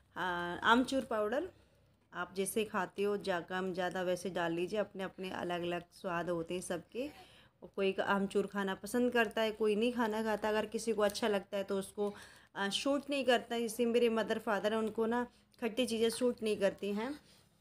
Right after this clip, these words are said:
तो वो नहीं खाते कभी भी। तो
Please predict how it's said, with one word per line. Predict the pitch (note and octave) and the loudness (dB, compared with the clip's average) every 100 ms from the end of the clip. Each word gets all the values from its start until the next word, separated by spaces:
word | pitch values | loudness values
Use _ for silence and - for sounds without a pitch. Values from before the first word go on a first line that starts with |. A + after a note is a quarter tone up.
| - | -8
तो | G3 | -4
वो | F#3+ F#3 G#3 A#3 | -4 0 4 4
नहीं | A#3+ B3+ | 4 2
खाते | A#3 G#3 G#3 | 0 0 0
कभी | G3+ F3 F#3+ | 0 2 2
भी। | G3+ D#4 - _ _ _ _ _ | 2 0 -2 _ _ _ _ _
तो | F#3 F3 F3 | -6 -2 -2